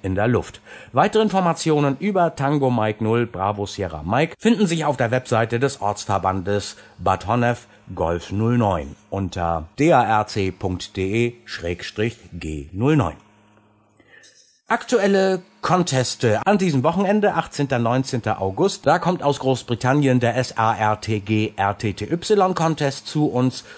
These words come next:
und aus Japan der Keyman's Club of Japan Contest. Am fünfundzwanzigsten August, da startet der gemeinsame Contest der D-A-R-C-Distrikte Niedersachsen, Sachsen und Sachsen-Anhalt,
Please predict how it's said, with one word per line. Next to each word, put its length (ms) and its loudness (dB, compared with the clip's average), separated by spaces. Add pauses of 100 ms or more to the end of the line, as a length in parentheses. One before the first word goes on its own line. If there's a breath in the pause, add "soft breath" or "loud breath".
(120 loud breath)
und 160 2
aus 220 2
Japan 560 2
der 180 2
Keyman's 720 -2
Club 420 -4
of 260 -6
Japan 480 0
Contest. 600 -6 (1080 loud breath)
Am 120 0
fünfundzwanzigsten 840 2
August, 500 0
da 240 2
startet 600 -2
der 360 2
gemeinsame 840 2
Contest 880 0
der 160 2
D-A-R-C-Distrikte 1300 -2
Niedersachsen, 840 -2
Sachsen 440 -4
und 280 -6
Sachsen-Anhalt, 800 0